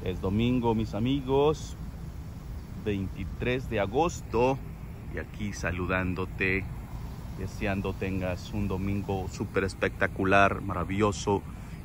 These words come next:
súper bendecido. Nubes aborregadas, nubes sísmicas, como quieras llamarles, nubes que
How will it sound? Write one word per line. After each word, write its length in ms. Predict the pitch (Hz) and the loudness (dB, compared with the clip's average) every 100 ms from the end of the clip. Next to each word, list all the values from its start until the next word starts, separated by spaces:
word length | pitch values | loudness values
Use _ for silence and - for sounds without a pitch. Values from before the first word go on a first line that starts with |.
| - | -8
súper 480 | - 127 - 117 107 | 0 0 4 4 6
bendecido. 840 | 101 95 92 - - 104 95 92 - - - - - - - - | 4 4 0 -2 2 4 6 4 2 -8 -10 -10 -10 -10 -10 -6
Nubes 760 | 107 120 135 131 123 - - - - | 2 6 8 6 4 -2 -2 -4 -2
aborregadas, 880 | 101 104 117 120 135 139 143 143 - | 2 4 8 10 12 10 6 2 -4
nubes 240 | 101 107 | -2 0
sísmicas, 720 | 104 139 139 151 131 147 127 - | 2 0 2 0 2 2 2 0
como 160 | 98 | -6
quieras 360 | 92 113 113 104 | -4 0 0 0
llamarles, 640 | 95 104 131 127 131 131 - - - - - - - - - | 2 8 8 6 0 0 -4 -10 -10 -12 -10 -10 -10 -10 -6
nubes 300 | 107 110 101 | 0 2 0
que 420 | - 98 92 - | 0 0 0 -4